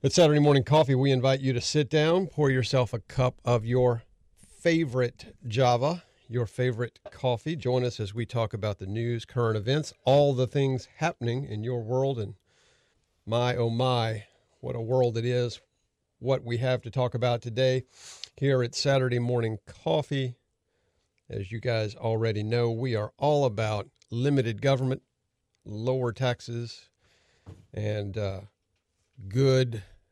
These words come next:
little d democratic constitutional government that protects your liberty, your rights, your freedoms, all the things that protect your right to be free and pursue life, liberty, and happiness on your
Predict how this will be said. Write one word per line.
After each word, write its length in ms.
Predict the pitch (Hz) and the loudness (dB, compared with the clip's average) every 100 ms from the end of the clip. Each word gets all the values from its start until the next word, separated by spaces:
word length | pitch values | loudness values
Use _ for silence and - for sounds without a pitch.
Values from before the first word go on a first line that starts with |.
| _ _ _ | _ _ _
little 460 | 123 131 165 151 131 | -4 2 2 4 2
d 540 | 110 127 117 120 107 - _ 107 | 2 2 2 0 -2 -10 _ -4
democratic 840 | 101 139 123 - 127 120 117 - _ _ _ _ _ | 2 2 2 0 2 2 -2 -8 _ _ _ _ _
constitutional 760 | - 135 120 - 107 127 - 104 | -4 -2 -2 -6 -8 -8 -8 -6
government 420 | 113 120 113 107 | -4 -4 -6 -8
that 120 | 110 - | -10 -10
protects 640 | 104 127 117 - - - _ _ | -6 0 0 -2 -12 -18 _ _
your 320 | - 120 127 120 | -4 2 2 2
liberty, 440 | 117 110 104 104 _ | 0 -2 -4 -8 _
your 260 | 101 117 107 | -4 -2 -2
rights, 480 | 107 104 104 - - | -2 -4 -6 -12 -14
your 260 | 104 110 104 | -8 -6 -6
freedoms, 560 | - 117 104 101 - - _ - _ _ | -6 -6 -6 -10 -14 -20 _ -20 _ _
all 220 | 156 160 | 4 6
the 120 | 135 | 6
things 380 | 127 139 131 117 | 4 4 2 0
that 180 | - 120 | -2 -2
protect 400 | 123 - 117 101 | -2 0 0 0
your 220 | 123 127 | 0 0
right 340 | 113 117 117 - | 2 0 0 -4
to 100 | - | -10
be 220 | 98 135 | -2 -2
free 540 | 123 131 131 123 123 - _ _ _ | -2 -2 0 0 -2 -6 _ _ _
and 220 | 101 98 | -4 -4
pursue 640 | - 98 - 143 127 120 104 _ _ _ - | -6 -8 -4 -2 0 -2 -6 _ _ _ -4
life, 400 | 117 127 120 117 | 0 0 -2 -4
liberty, 500 | 120 107 110 110 101 _ | -4 -4 -4 -6 -10 _
and 120 | 101 | -10
happiness 600 | - 113 110 110 110 - - | -4 -4 -2 -4 -6 -8 -8
on 240 | 107 104 | -4 -4
your 440 | 107 117 113 104 | -2 -2 -2 -4